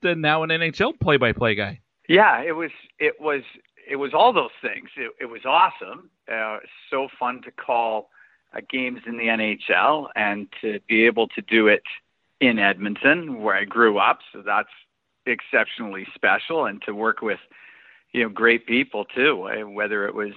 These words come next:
Speaker 2: uh, you know, Bob Stauffer, who did color with me, or Reed Wilkins, who hosted, or, or Jack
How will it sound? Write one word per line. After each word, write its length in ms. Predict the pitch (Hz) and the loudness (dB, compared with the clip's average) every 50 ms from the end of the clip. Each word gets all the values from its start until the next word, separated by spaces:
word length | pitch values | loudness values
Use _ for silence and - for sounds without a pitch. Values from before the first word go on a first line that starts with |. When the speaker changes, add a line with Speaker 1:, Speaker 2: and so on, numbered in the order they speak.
| - - - | -16 -8 -4
Speaker 2:
uh, 120 | 104 98 | -2 -2
you 180 | 101 107 107 110 | -2 -2 -4 -6
know, 220 | 104 101 104 101 - _ _ _ _ | -6 -8 -10 -12 -16 _ _ _ _
Bob 220 | - 110 104 107 98 - | 2 4 4 4 0 -2
Stauffer, 460 | - - 110 104 107 107 - 117 113 110 | 0 4 6 6 6 4 2 -4 -6 -6
who 40 | |
did 220 | 104 101 101 101 - | -6 -8 -10 -6 -2
color 280 | 104 104 104 110 110 | 0 0 2 0 0
with 240 | 107 107 110 - _ | -4 -4 -6 -8 _
me, 220 | 110 110 113 110 104 | -10 -10 -8 -10 -10
or 60 | - | -12
Reed 240 | 101 101 104 101 101 | -10 -10 -10 -10 -8
Wilkins, 420 | 101 104 107 107 - 110 104 101 | -8 -8 -8 -8 -8 -12 -12 -10
who 120 | 104 107 101 | -10 -8 -4
hosted, 680 | 92 95 95 98 104 104 - - - 113 113 117 110 | 0 2 2 2 2 0 -4 -2 2 2 4 4 2
or, 160 | 104 101 101 - - - - - - - | 0 -2 -4 -4 -8 -16 -16 -12 -2 2
or 120 | - 107 | 2 2
Jack 320 | 101 - - 110 95 101 | 2 2 2 2 2 2